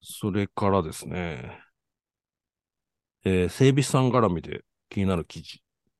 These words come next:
五十二歳で年収三百六十二万円。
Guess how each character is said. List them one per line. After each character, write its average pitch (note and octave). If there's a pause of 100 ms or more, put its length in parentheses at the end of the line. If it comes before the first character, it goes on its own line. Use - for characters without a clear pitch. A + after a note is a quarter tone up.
(200)
五 B2+
十 A3
二 A3
歳 G2+
で A2
年 D3
収 D#3
三 D#3
百 F#2
六 E2+
十 A2
二 F#2+
万 G#2
円。 F2